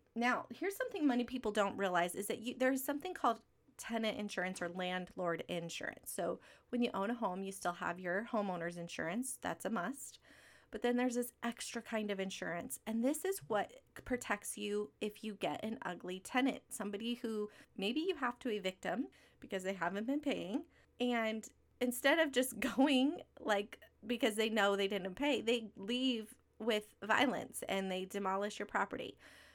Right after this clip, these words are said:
Having landlord insurance protects you against, you know, major things like that. So I've heard that's where some of those ugly <laughs> stories have come up, where people are like, "Yeah, they banged holes in every wall. They ripped out pipes. They stole this. They stole that."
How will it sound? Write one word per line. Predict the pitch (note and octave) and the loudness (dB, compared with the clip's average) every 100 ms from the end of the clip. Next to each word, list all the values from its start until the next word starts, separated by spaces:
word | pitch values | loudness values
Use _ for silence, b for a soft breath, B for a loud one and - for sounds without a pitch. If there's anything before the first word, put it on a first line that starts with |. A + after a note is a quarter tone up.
| B - | B 6
Having | C4 C#4+ B3+ | 6 8 4
landlord | A3 A3 G#3+ F#3 | 2 0 0 0
insurance | F3 F3 F#3 F3+ | -2 -4 -4 -4
protects | - G3 - F#3+ - - | -8 -10 -4 -4 -4 -6
you | F3 G3 | -4 -4
against, | - F#3+ F3+ F3 F3 - - - - | -4 0 -2 -2 -6 -8 -8 -12 -8
you | G#3+ | -4
know, | F#3 | -2
major | F#3 F3 F3 | -2 -4 -6
things | E3+ E3+ F3 | -8 -8 -4
like | E3 - | -4 2
that. | C3 - - | 2 2 -4
So | - F3+ F3 - | 2 4 4 0
I've | G3 | -2
heard | - G#3+ E3+ | 2 0 4
that's | F#3 A#3 | 4 4
where | A#3+ | 2
some | - C4 | 2 4
of | A#3+ | 4
those | F3+ F3+ | 2 0
ugly | F3 - | 0 -2
<laughs> | |
stories | - D4 D4 A#3 | 4 8 10 8
have | A#3+ - | 4 6
come | F#3+ F3+ | 6 8
up, | F3+ | 6
where | F#3+ E3+ | 6 4
people | G#3 F#3+ F3 | 4 -2 2
are | E3+ | 2
like, | E3+ E3+ E3+ | 2 0 -2
"Yeah, | A#3 A#3+ | -4 -4
they | F#3+ F3 - - - | -4 -8 -14 -20 -6
banged | A3+ A3 G#3 | -4 -2 -4
holes | G#3+ G#3+ | -6 -4
in | G3 | -4
every | G3+ F#3 | -4 -4
wall. | F3 G3+ G3 E3+ E3 | -2 4 4 4 0
They | F3+ F3 B B | -4 -8 B B
ripped | B3 A#3+ | 0 0
out | - - | -2 -6
pipes. | - C#4 A#3 - | -4 -2 -2 -4
They | - | -8
stole | - - G#3+ G#3 | -6 -2 -2 0
this. | B3+ B3 | -2 -2
They | F3+ | -6
stole | G3 - - | -8 -8 0
that." | - - | 2 2